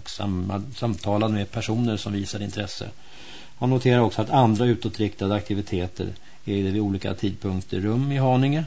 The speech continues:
Vaxholm, Huddinge och Stockholm. Och sen finns namnen på styrelsen med underskrifter.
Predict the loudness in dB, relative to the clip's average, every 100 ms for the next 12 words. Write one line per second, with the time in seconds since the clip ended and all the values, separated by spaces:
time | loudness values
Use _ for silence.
0 | -2 -2 -2 -8 -4 -4 -2 -2 -2 -8
1 | -8 -10 -14 -14 -4 0 0 2 4 4
2 | 0 -10 -14 -16 -16 -16 -14 -6 0 6
3 | 6 6 4 8 10 10 8 4 0 0
4 | -4 -2 0 0 -2 -6 -6 -6 -8 -8
5 | -6 -4 -6 -6 -8 -6 -4 -4 -2 -2